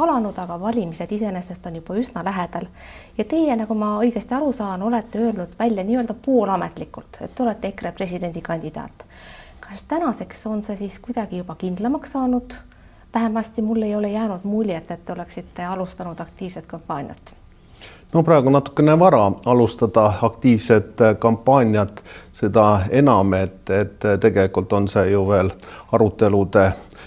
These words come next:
Speaker 2: tasemel. Äh, me ei ole ametlikult, äh, presidendikandidaati välja käinud ega kinnitanud. Äh, meie ekre, äh, põhikirja järgi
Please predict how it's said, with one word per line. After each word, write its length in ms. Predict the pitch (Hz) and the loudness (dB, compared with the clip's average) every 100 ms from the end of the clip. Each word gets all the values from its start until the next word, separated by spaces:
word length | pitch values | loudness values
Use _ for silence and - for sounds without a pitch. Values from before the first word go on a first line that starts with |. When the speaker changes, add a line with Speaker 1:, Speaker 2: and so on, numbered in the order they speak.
| - - | -14 2
Speaker 2:
tasemel. 720 | 143 139 110 98 95 95 92 | 4 6 4 4 4 2 2
Äh, 60 | - - 120 95 98 | -2 -4 -2 0 0
me 140 | 98 98 | 0 0
ei 60 | |
ole 160 | 101 101 | 0 2
ametlikult, 920 | 101 98 - 104 - 110 101 - - | 2 -2 -2 -6 -2 -2 -2 -6 -2
äh, 200 | 104 101 - - - - - - - 107 101 | 2 2 0 -12 -20 -20 -20 -20 -2 2 4
presidendikandidaati 1300 | 113 107 110 110 110 113 110 113 110 107 - 120 110 95 - 120 | 4 4 4 4 4 2 2 2 2 2 2 2 2 0 -2 2
välja 420 | 120 113 110 101 - - | 4 4 4 2 -2 4
käinud 500 | 147 143 123 110 113 | 6 6 4 4 2
ega 300 | 110 110 98 - - _ | 2 2 0 -6 -20 _
kinnitanud. 960 | - 151 123 - 117 107 107 104 95 113 | 0 4 4 2 2 4 4 2 0 4
Äh, 240 | 107 101 - - | 4 4 -2 -6
meie 600 | 113 107 104 101 95 95 - - - - | -4 -2 0 2 2 2 -2 -16 -20 -4
ekre, 460 | 110 - 107 104 101 | -4 -2 4 6 6
äh, 80 | - - 104 101 98 | 4 -2 0 2 4
põhikirja 460 | 135 120 98 104 104 | 4 4 4 6 6
järgi 640 | 117 110 98 - 101 98 | 6 4 0 0 2 2